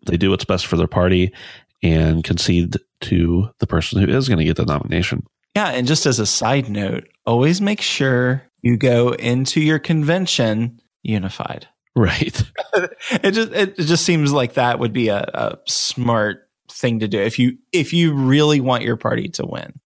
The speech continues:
Speaker 2: Just a little tip.
Speaker 1: Yeah, in case any of you ever run for president.
Speaker 2: So you ready to talk about the Republicans?
Speaker 1: Yeah, I think so. It's kinda crazy because the, the logical thing at this point would be to have, you know,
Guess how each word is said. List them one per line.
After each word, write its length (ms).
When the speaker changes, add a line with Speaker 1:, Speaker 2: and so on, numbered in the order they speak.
Speaker 2:
Just 200
a 40
little 160
tip. 260
Speaker 1:
Yeah, 180
in 60
case 220
any 160
of 100
you 120
ever 160
run 160
for 100
president. 400
Speaker 2:
So 140
you 100
ready 140
to 80
talk 180
about 180
the 80
Republicans? 800
Speaker 1:
Yeah, 240
I 60
think 260
so. 460
It's 260
kinda 240
crazy 400
because 720
the, 260
the 140
logical 680
thing 440
at 120
this 160
point 320
would 180
be 220
to 240
have, 680
you 60
know, 240